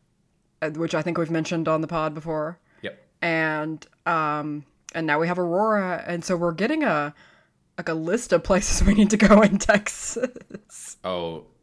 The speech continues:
Speaker 2: I have another one in Texas that I've, I've chosen not to share so far.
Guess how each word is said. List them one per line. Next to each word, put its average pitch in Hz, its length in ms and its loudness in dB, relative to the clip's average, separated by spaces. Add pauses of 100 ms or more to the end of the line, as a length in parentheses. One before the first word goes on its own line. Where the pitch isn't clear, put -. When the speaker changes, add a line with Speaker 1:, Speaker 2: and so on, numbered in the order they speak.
(240)
Speaker 2:
I 92 160 -2
have 98 200 0
another 82 360 -6
one 80 180 -8
in 76 60 -10
Texas 73 720 -12
that 73 340 -8 (220)
I've, 80 480 -10 (520)
I've 85 260 -8
chosen 95 840 -6
not 85 240 -8
to 95 100 -14
share 80 400 -6
so 78 340 -10
far. 78 500 -10